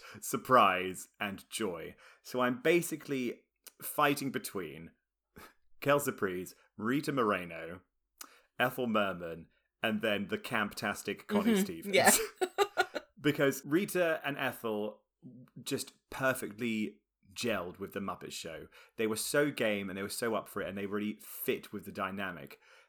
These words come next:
Speaker 1: Now, Connie Stevens also really fitted with the dynamic, but we also had no idea who this woman was.
Speaker 2: <laughs>
Speaker 1: And then she turned up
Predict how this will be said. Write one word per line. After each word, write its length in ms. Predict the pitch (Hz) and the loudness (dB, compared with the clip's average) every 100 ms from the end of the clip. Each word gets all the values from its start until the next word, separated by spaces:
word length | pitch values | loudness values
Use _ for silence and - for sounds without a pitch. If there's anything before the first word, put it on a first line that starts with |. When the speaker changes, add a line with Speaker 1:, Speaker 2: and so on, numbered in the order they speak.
| - | -2
Speaker 1:
Now, 300 | 117 90 - _ _ - | 2 2 -2 _ _ 4
Connie 180 | 180 190 | 4 4
Stevens 360 | - 131 110 - | 2 0 -2 2
also 340 | 180 202 151 | 6 8 8
really 200 | 107 104 | 6 4
fitted 260 | 104 101 95 | 0 -2 -2
with 80 | 95 | -2
the 60 | 95 | -2
dynamic, 500 | 98 92 95 95 - | -2 -2 -4 -6 -6
but 60 | 107 | -4
we 120 | 113 | -2
also 360 | 143 143 117 | -2 0 -2
had 260 | 110 110 107 104 | 0 -2 -2 -6
no 400 | 113 113 120 135 | -4 0 4 4
idea 240 | 117 107 | 4 0
who 140 | 101 | 0
this 220 | 98 101 - | -2 -2 0
woman 220 | 101 92 | -2 0
was. 360 | - 85 - - | -2 -2 -8 -4
Speaker 2:
<laughs> 40 | |
Speaker 1:
And 120 | 104 | -2
then 140 | 95 104 | -2 -4
she 140 | 107 | -4
turned 380 | - - 147 139 | -4 0 0 4
up 200 | 101 95 | 4 4